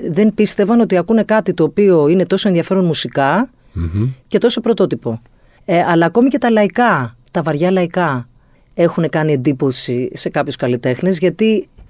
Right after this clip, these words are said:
Speaker 1: αυτό το οποίο εμείς προσεγγίζουμε με βάση την κουλτούρα,
Speaker 2: Μμμ.
Speaker 1: εκείνοι το προσέγγιζαν μουσικά
Speaker 2: Μουσικά.
Speaker 1: και το έβρισκαν ενδιαφέρον. Χωρίς να έχουν τώρα και τα κόμπλεξ, ξέρεις, της Ανατολής
Speaker 2: Ναι.
Speaker 1: versus Δύση κτλ.
Speaker 2: Οκ, ενδιαφέρον αυτό.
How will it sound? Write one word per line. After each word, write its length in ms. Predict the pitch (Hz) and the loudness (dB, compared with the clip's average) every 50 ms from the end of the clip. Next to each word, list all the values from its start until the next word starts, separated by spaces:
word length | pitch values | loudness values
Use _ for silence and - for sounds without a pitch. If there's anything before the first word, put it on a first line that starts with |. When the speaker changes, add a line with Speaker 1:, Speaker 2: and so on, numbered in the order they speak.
| - _ _ _ | -20 _ _ _
Speaker 1:
αυτό 360 | - 151 147 - - 196 202 | -4 -4 -4 -2 -2 -2 0
το 100 | - 208 | 0 -2
οποίο 220 | 175 - 214 208 | 0 0 2 2
εμείς 340 | 196 190 196 98 98 92 - | 2 2 2 2 2 0 0
προσεγγίζουμε 920 | - 175 156 - 156 135 135 160 190 190 170 156 160 151 139 131 127 123 123 - - - - - | -2 -4 -2 -2 -2 -2 0 0 2 2 2 0 -2 -2 0 0 0 -2 -4 -6 -12 -20 -12 -6
με 120 | - 165 | -4 -2
βάση 280 | 135 151 160 170 - 185 | 0 0 0 0 -2 -4
την 80 | 160 - | -6 -4
κουλτούρα, 680 | - 160 143 131 156 139 131 131 131 135 160 196 233 - _ | -4 -4 -2 0 2 2 2 2 2 0 0 -2 -4 -8 _
Speaker 2:
Μμμ. 440 | - - 73 69 - - 78 76 80 98 | -14 -12 -10 -10 -8 -8 -6 -6 -4 -2
Speaker 1:
εκείνοι 280 | 208 160 - 208 208 233 | -2 -2 0 2 2 2
το 120 | 240 - | 2 2
προσέγγιζαν 520 | - 190 - - 220 202 214 208 220 202 | 0 0 2 2 2 2 2 0 2 2
μουσικά 360 | 180 165 - - - - - 156 | 2 0 0 -2 -2 -2 0 0
Speaker 2:
Μουσικά. 180 | 190 208 - 233 | 0 0 0 0
Speaker 1:
και 40 | |
το 60 | - 196 | 2 2
έβρισκαν 320 | 214 220 - - 254 240 | 2 2 2 0 2 2
ενδιαφέρον. 540 | 240 226 226 202 208 202 180 147 131 123 117 - - _ _ _ | 4 4 2 2 2 0 0 0 0 -4 -6 -8 -14 _ _ _
Χωρίς 280 | - - 196 190 214 175 | -2 2 2 4 4 4
να 100 | 202 185 | 4 2
έχουν 260 | 180 - 175 156 147 | 2 2 0 0 0
τώρα 180 | - 151 151 | 0 0 0
και 100 | 143 - | 0 -2
τα 100 | 151 147 | -2 -4
κόμπλεξ, 580 | 127 - 151 143 135 135 131 131 123 - - - | -2 0 0 0 2 0 0 0 -2 -4 -6 -6
ξέρεις, 380 | - - 175 151 139 135 120 - | -4 -2 0 0 0 0 -2 -4
της 180 | - - - 160 | -6 -6 -4 -4
Ανατολής 960 | 143 143 139 - 147 139 139 143 147 143 139 135 135 127 - - - - - - - - | -2 -4 -2 -2 0 0 0 2 2 2 2 0 0 -2 -4 -4 -6 -8 -12 -16 -12 -6
Speaker 2:
Ναι. 280 | 85 87 90 90 92 92 | -2 0 0 2 2 2
Speaker 1:
versus 320 | 165 165 156 - 156 135 127 | 2 2 2 0 -4 -4 -2
Δύση 280 | 131 147 139 - - - | -2 -2 -2 -2 -2 -4
κτλ. 240 | - 135 135 123 123 123 123 135 123 120 120 117 - - - - - - - - - 120 | -4 -4 -2 -2 -4 -4 -4 -4 -4 -4 -6 -8 -12 -18 -20 -20 -20 -20 -20 -16 -10 -10
Speaker 2:
Οκ, 180 | 139 - - - | -10 -6 -4 -2
ενδιαφέρον 720 | 73 71 73 78 85 85 87 90 - - 156 143 101 71 | -2 0 0 0 0 2 0 0 0 0 0 0 2 0
αυτό. 260 | 64 - - - - | -2 -4 -6 -8 -8